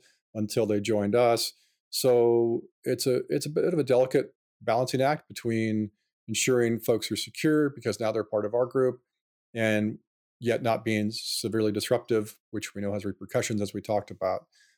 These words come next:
So a little, doing some juggling act with the mergers and acquisitions. One of the big ones we wanna look at, it's pretty easy to implement and doesn't, is not so disruptive, are, I hate to get too detailed here, but let's get a little technical.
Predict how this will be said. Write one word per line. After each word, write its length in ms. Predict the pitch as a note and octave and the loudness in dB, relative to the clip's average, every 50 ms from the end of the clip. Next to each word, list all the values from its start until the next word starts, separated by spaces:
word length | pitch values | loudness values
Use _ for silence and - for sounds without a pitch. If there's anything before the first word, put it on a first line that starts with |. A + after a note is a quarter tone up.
| _ | _
So 120 | _ - C#3 | _ -2 2
a 20 | |
little, 360 | C3 D#3 E3 D#3 D3+ C#3+ C3+ - _ | 4 4 4 4 2 0 -2 -10 _
doing 120 | - C#3 C3+ | -2 -2 -2
some 120 | - C3+ | -2 0
juggling 280 | B2 C3 B2+ C3+ B2+ A#2+ | 0 2 2 4 4 4
act 180 | B2 B2+ A#2+ | 4 2 2
with 60 | B2+ A#2 | 0 -2
the 60 | A2 | 0
mergers 300 | G#2+ A2+ A#2 A2+ A#2 G#2+ | 0 0 0 0 0 0
and 80 | A2 | 0
acquisitions. 760 | A2 G#2 - A2+ G2+ A2+ A2+ A2+ - A#2+ A2+ A2+ A2 G#2+ - - _ _ _ _ _ | 0 0 -2 -2 -2 0 0 0 0 0 0 0 -2 -4 -6 -10 _ _ _ _ _
One 220 | - C#3 E3 G3 | -2 0 0 2
of 40 | G#3 | 2
the 80 | F#3+ C#3+ | 2 2
big 220 | A2+ C3 C3 B2 | 2 0 2 4
ones 220 | B2 B2+ A#2+ G#2 | 2 2 2 2
we 100 | A2 A2+ | 0 0
wanna 240 | A2 A2 A2+ A2 G#2 | 0 2 0 0 0
look 180 | G#2 A2 A2 - | -2 -2 0 0
at, 80 | G#2+ | -2
it's 120 | A2+ A#2+ - | -2 -2 -8
pretty 220 | - - B2+ A2+ | -6 -2 -2 0
easy 160 | A2+ A#2 A2+ | 0 0 0
to 60 | G2+ G#2 | 0 -2
implement 480 | A2 G#2+ - G#2+ G#2 G#2+ A2 A2 A2+ | -2 -2 -4 -4 -2 0 0 -2 -4
and 100 | G#2+ G#2 | -6 -6
doesn't, 300 | G#2 A2 G#2 A2 G#2 G#2 - _ _ | -4 -4 -4 -4 -8 -10 -12 _ _
is 160 | C3+ B2 G#2+ | -4 -2 2
not 240 | A#2+ B2+ C#3+ C#3 - | 2 2 2 2 0
so 120 | - A#2+ | -2 -2
disruptive, 580 | G#2 G#2+ G2 F#2 G#2+ G2+ - - G#2 G2+ G#2 G#2 _ _ _ _ _ _ _ _ _ _ _ - | -2 -2 -2 -2 -2 -2 -2 0 -2 -2 -2 -4 _ _ _ _ _ _ _ _ _ _ _ 0
are, 580 | A#2 A#2+ A#2 A#2 A#2 A#2 A#2 A#2 A#2 A2+ G2+ _ _ _ _ _ _ _ - | 2 4 4 4 4 4 4 2 2 0 -4 _ _ _ _ _ _ _ -10
I 60 | - | -6
hate 120 | C#3 C3+ | -6 -6
to 60 | - A#2 | -4 -6
get 160 | A2+ G2+ - | -8 -6 0
too 120 | - D#3+ | 0 -2
detailed 440 | - - B2 A2+ G#2 - A2+ G#2+ G2+ | 0 0 -4 -4 -2 0 -2 0 0
here, 160 | A2+ A2+ A#2 | 0 0 0
but 120 | A#2 A#2 B2+ | 0 -2 -4
let's 100 | B2 - | -2 0
get 60 | B2 | 0
a 20 | A#2 | 2
little 120 | A#2+ B2 | 2 2
technical. 600 | A#2+ - A2+ G#2+ - G#2+ - A#2+ A2+ A#2 A#2+ - | 2 0 -2 0 -4 -6 -2 -2 -2 -2 -2 -6